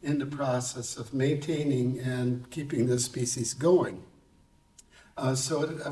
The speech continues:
it serves an important evolutionary function. On the other hand, uh, if you have sex with someone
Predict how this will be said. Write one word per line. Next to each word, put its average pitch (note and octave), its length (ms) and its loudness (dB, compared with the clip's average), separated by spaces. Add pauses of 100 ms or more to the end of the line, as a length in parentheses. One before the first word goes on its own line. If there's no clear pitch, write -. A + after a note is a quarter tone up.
it D3 60 -6
serves F#3 680 4
an C#3+ 100 4
important C#3+ 760 0 (300)
evolutionary B2 1080 0
function. - 680 -2 (1500)
On E3 160 8
the E3+ 160 12
other A#3 240 8
hand, C3 480 4 (220)
uh, C#3+ 340 6
if E3 160 4
you D#3+ 80 6
have D3 160 6
sex - 400 4
with C#3 160 -2
someone C3 800 0